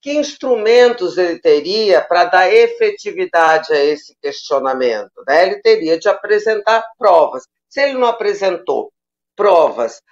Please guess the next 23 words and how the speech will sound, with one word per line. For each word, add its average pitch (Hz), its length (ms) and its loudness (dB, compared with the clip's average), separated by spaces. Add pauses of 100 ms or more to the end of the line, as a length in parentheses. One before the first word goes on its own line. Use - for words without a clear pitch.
até 175 380 0
agora 135 680 2 (140)
das 208 380 4
eleições 165 840 -4
que 160 140 -8
ele 165 240 -6
cita, 190 480 -4
acho 156 160 -6
que 151 80 -20
quatorze, 143 1040 -4 (300)
próprio 165 320 0
dezoito, 143 1040 2 (280)
é, 156 380 4
onde 160 420 2
ele 156 380 4
diz 143 300 -10
que 160 260 -8
houve 190 580 2 (380)
fraude 180 400 2
ou 160 60 -2
suspeita 139 600 -8
de 180 140 -12
fraude, 220 680 0